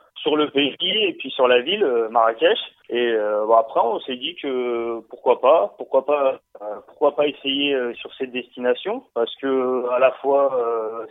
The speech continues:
ça allie, euh, pas mal de choses qui, qui sont importantes pour nous,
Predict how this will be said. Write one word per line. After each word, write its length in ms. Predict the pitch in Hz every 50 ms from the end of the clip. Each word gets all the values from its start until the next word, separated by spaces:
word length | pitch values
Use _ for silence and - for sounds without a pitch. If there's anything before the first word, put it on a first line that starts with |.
| -
ça 100 | - 123 123
allie, 280 | 123 123 135 139 135 123
euh, 200 | 117 113 107 104 _ _ _ _ _ _ _ _ _ -
pas 100 | - 131
mal 260 | 131 139 127 - 135
de 140 | - 277 - - - _ -
choses 160 | 165 156 - _ _ _ _
qui, 520 | - 247 117 120 120 - 117 117 - 113 - _ _ _ _ _ _ _ _ _
qui 100 | - - -
sont 80 | - 131 123
importantes 460 | - - 127 - - - 131 123 -
pour 140 | 127 139 147
nous, 260 | 180 214 247 240